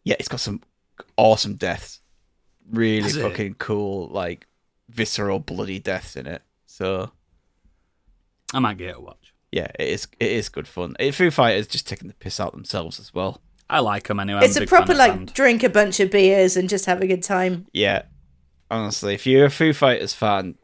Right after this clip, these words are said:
Speaker 1: that, and a horror,
Speaker 2: Yeah.
Speaker 1: like, comedy fan, I don't think you'll not enjoy this. It's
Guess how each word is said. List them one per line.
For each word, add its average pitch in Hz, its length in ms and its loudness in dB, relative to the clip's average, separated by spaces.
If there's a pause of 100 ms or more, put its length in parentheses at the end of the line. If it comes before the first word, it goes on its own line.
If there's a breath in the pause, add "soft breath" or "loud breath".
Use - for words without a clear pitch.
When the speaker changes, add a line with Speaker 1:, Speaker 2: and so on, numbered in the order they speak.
Speaker 1:
that, 98 260 -4
and 95 200 -2
a - 100 -4
horror, 101 520 -2
Speaker 2:
Yeah. 92 40 -4
Speaker 1:
like, 95 280 -4 (220)
comedy 95 360 -8
fan, 90 440 -8
I 95 60 -8
don't 104 180 -6
think 90 440 -8
you'll 92 280 -6 (240)
not 98 280 -6
enjoy 92 360 -6
this. 92 280 -8 (440)
It's - 200 -8